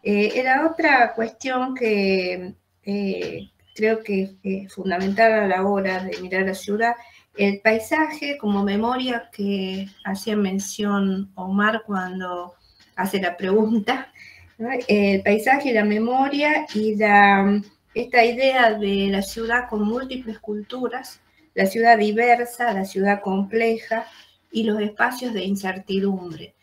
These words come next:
Y es justamente esa incertidumbre la que le da la riqueza, la diversidad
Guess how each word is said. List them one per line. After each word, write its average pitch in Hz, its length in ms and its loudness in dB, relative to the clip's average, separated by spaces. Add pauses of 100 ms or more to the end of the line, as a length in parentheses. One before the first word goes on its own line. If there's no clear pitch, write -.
(240)
Y 208 160 2
es 208 80 0
justamente 240 720 -2
esa 214 180 -4
incertidumbre 208 1200 -4
la 185 240 -8
que 185 400 -6
le 185 180 -8
da 185 380 2
la 185 140 -6
riqueza, 196 640 -6
la 180 120 -6
diversidad 180 840 -8